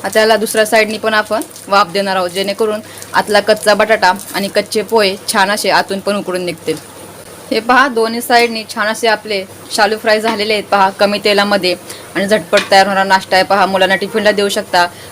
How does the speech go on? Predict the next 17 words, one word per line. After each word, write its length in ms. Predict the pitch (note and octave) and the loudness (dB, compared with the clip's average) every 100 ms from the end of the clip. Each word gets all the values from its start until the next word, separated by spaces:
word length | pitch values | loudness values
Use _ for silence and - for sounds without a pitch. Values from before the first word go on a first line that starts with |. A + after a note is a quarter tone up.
| - | -8
तुम्ही 140 | G3+ | -4
बाहेर 300 | G3+ G#3 G3 | -2 2 0
कुठे 200 | G3+ G#3 | 0 -4
चालत 200 | G#3 G3 | 2 2
असाल 140 | G3+ G3+ | 2 -2
प्रवासामध्ये 600 | G3 F#3+ F#3+ G3 G3 - | 2 4 4 0 -2 0
तेव्हा 200 | G3 G#3 | 2 2
नेऊ 180 | A3 G3+ | 0 0
शकता, 400 | G#3+ - F3+ E3+ - - - | -2 0 0 0 -4 -10 -6
आणि 180 | F#3 G3+ A3 | -4 -2 -4
तुम्हाला 340 | A3+ G#3+ F#3 - - - | -2 0 0 -2 -10 -6
मोकळ्या 320 | G3+ G3+ G#3+ | -4 0 2
वेळेत 200 | G#3+ A3 G#3+ A3+ | 4 4 2 -2
काही 180 | G#3 | -2
चटपट 360 | F#3+ G#3 - G#3 G#3+ | -2 -4 0 0 2
खावंसं 300 | A3+ G#3 A3+ | 4 4 4
वाटलं, 300 | G#3+ G#3+ | 2 2